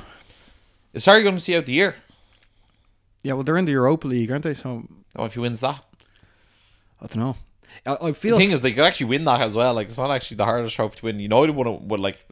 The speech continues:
Speaker 1: a not that great team.
Speaker 2: Yeah, I feel sorry for Sarri, man. It, it's just sort of awkward watching that.
Speaker 1: Yeah, it was an absolute shambles. I don't think it would happen between any other manager and ev-, any other team in
Speaker 2: Yeah,
Speaker 1: the
Speaker 2: but,
Speaker 1: entire league.
Speaker 2: yeah, but I think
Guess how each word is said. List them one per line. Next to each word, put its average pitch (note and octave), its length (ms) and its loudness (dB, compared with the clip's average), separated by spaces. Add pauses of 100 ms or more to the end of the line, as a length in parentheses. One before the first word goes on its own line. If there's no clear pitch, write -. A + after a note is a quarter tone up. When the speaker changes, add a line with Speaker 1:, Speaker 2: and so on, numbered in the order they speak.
Speaker 1:
a G2+ 40 -8
not A2 160 -2
that A2+ 160 -10
great G#2+ 160 -4
team. G#2+ 240 -8 (280)
Speaker 2:
Yeah, C#3 260 -6 (160)
I A#2+ 80 -10
feel F3+ 180 -4
sorry D#3 300 0
for E3 100 -2
Sarri, C#3+ 260 2
man. A#2+ 180 -2
It, G#2+ 120 -10
it's - 100 -4
just E3 160 -4
sort F#3 120 -2
of C#3+ 100 -2
awkward B2 420 -4
watching A#2+ 380 -10
that. C3+ 160 -10 (1400)
Speaker 1:
Yeah, A2 340 2
it C#3 140 -4
was - 340 0 (200)
an C3+ 140 2
absolute C3 300 -2
shambles. A2+ 360 2
I G#2 80 0
don't C#3+ 180 4
think D#3 160 -2
it - 20 -2
would A#2 100 0
happen A#2 400 -2 (200)
between G#2 280 -8
any A#2 220 -4
other G#2+ 180 0
manager G#2 300 -2
and G2 80 -2
ev-, G2+ 220 -4
any G#2 200 -4
other G2+ 120 -2
team G2+ 320 -8 (540)
in - 60 -20 (280)
Speaker 2:
Yeah, D#3+ 180 2
Speaker 1:
the G2+ 60 -2
Speaker 2:
but, C#3+ 60 0
Speaker 1:
entire G#2 140 0
league. F#2+ 160 -2
Speaker 2:
yeah, C#3+ 80 6
but C3+ 120 2
I B2+ 40 4
think D#3+ 360 -2